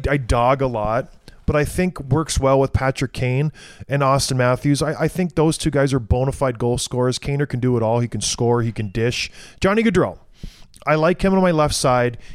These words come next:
He can get up and down the ice. I think if you put him with elite players, he's just dangerous. I like him. I like him a lot. Okay, here's my second line. And this is where my asterisk comes in, because Jack Eichel's my two center.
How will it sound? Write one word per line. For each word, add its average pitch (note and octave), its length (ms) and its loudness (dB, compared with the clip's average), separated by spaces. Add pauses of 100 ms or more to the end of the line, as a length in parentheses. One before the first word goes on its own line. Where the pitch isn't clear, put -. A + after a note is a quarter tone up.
He B2+ 100 -4
can A#2+ 120 -8
get C#3 160 2
up F3 120 2
and E3+ 80 4
down D#3+ 200 2
the C#3 140 2
ice. B2 240 -2
I C3+ 80 -2
think E3 280 -4
if - 160 -6
you F3 80 0
put F3 220 2
him F3+ 100 0
with F3 140 -2
elite C3+ 260 -4
players, C3+ 420 0
he's B2+ 180 -4
just - 240 -4
dangerous. G2+ 680 -6 (100)
I C#3 120 0
like B2+ 360 -2
him. - 160 -10 (360)
I - 60 -8 (120)
like C3 280 -2
him C3+ 100 -2
a - 20 -2
lot. A2+ 240 -4
Okay, D#3 260 -2
here's F3 300 0
my A3+ 80 -2
second D3+ 400 -4
line. F#2 140 -10 (720)
And D#3 100 -2
this F3+ 120 0
is G#3 100 2
where A3 80 2
my G3 140 2
asterisk E3+ 520 -2
comes C#3 240 0
in, A#2 100 -2
because B2 200 -4
Jack E3+ 260 0
Eichel's D#3+ 320 0
my C#3 120 2
two D3 220 0
center. G#2+ 320 -2